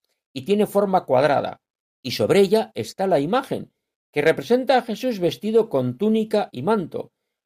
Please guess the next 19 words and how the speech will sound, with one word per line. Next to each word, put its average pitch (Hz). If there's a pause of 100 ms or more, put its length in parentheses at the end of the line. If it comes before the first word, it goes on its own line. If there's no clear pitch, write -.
con 147
los 151
dos 220
brazos 214
levantados 131 (440)
y 160
resaltando 185
el 247
corazón 214
en 135
el 127
centro 170
del 117
pecho. - (760)
La 135
cabeza 202
mira 226
al 139
frente, 180